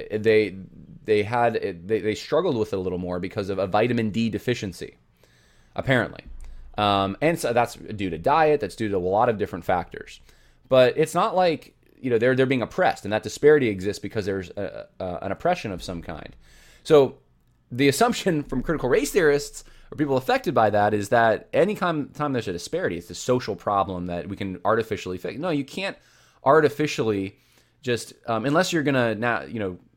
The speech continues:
present vitamin D supplements or change diets or something like that. But that, that's all, that's culture. That happens organically. So, um, so that's, that, that's where I, not a lot of work has been done on this, if any.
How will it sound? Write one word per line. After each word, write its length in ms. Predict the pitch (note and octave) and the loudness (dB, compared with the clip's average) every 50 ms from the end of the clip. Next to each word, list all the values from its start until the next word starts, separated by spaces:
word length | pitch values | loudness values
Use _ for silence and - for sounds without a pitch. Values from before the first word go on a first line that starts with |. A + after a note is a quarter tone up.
| _ _ - D2+ - - | _ _ -20 -20 -20 -8
present 440 | - D3 C3 G#2+ C3 B2+ A2+ - - - | -2 -2 0 2 2 0 -2 -4 -6 -2
vitamin 420 | G2+ B2 B2+ B2 A#2 A2 G2+ G2 F#2+ | 2 2 4 4 2 0 0 -2 -2
D 400 | C#3 G#3 G3+ D#3 E3+ F3 - _ _ _ _ - | -2 -2 -2 -4 -6 -8 -10 _ _ _ _ -4
supplements 640 | - C#3+ C3 - A2+ G#2 G2 F#2+ B2 E3+ E3+ - - | 2 2 2 2 2 0 -2 -4 -6 -8 -12 -12 -6
or 180 | - G#2 G2+ | -2 -2 -2
change 380 | F#2 - - C3+ C3 A#2 G#2+ F#2 | -2 -2 -4 -2 -2 -2 -2 -2
diets 460 | G#2+ G#2 C3 F#3+ G#3 D3+ A#2+ B2 - | -2 -2 -2 0 0 -2 -4 -4 -4
or 60 | A#2+ | -8
something 220 | A2+ - C#3 B2+ A#2 | -8 -6 -6 -4 -4
like 140 | G#2+ G#2 - | -4 -6 -6
that. 160 | G3+ G#3+ - | -6 -8 -6
But 80 | D3 | -4
that, 220 | D3 F#3+ G#3+ - - | -4 -4 -4 -2 -4
that's 220 | D#3+ G3 A3 - | -6 -6 -4 -2
all, 260 | F#3+ F3 F3 E3+ E3 | 0 2 2 2 2
that's 220 | - - D#3+ E3+ - | 0 -4 -8 -8 -2
culture. 340 | - E3+ F3+ F#3+ - B2+ G#2+ | 0 2 2 2 0 -4 -2
That 140 | G#2+ A2+ | -2 0
happens 300 | C3 C#3 C3 - D3 C3+ | 0 -2 -2 -2 -4 -4
organically. 680 | C3 C3+ B2+ A#2 B2 C3 D3+ F3 E3 - - F2 - - _ _ _ _ _ _ - - _ _ _ _ _ - - - | -4 -4 -4 -4 -4 -4 -4 -4 -4 -6 -6 -10 -10 -10 _ _ _ _ _ _ -20 -20 _ _ _ _ _ -20 -12 -2
So, 320 | - - C#3+ C3 B2 - - - _ - - _ - - _ _ - - _ - - - | 4 6 6 6 4 0 -12 -20 _ -20 -20 _ -20 -20 _ _ -20 -20 _ -14 -6 -2
um, 360 | A#2+ A#2 A#2 A#2 A2 G#2+ - - | 0 2 2 2 0 -4 -6 -4
so 140 | - D3+ | 2 2
that's, 300 | D3 E3+ G3 A3+ A3 - - | 4 6 4 2 2 -4 -14
that, 480 | - C#3 - - - - D#3 D#3+ C3+ C#3 | -16 -14 -12 -12 -10 -4 -4 -4 -2 0
that's 240 | F3+ G#3 G#3+ G#3+ D3+ | 0 0 0 -2 -2
where 420 | D3 D#3 D3 C#3 C3+ C3+ - - | 0 2 2 2 2 0 -2 -4
I, 120 | A#2 A#2 | -6 -6
not 180 | B2+ D3 F3 F#3 | -2 0 2 4
a 40 | F3+ | 6
lot 140 | F#3 E3+ D3+ | 6 6 6
of 60 | C3 | 6
work 220 | A#2 B2 C3 - | 4 2 0 0
has 100 | C3+ A2+ | -2 -4
been 140 | A2+ A2+ G2+ | -2 -2 0
done 160 | F#2 G#2 A2 | 2 0 0
on 140 | A#2 B2 B2 | 0 0 -2
this, 200 | C3 C3+ C3+ - | -4 -6 -6 -8
if 120 | F2+ - | -8 -8
any. 320 | F2+ F#2 G#2 A#2 C3+ C3 | -6 -6 -6 -6 -8 -10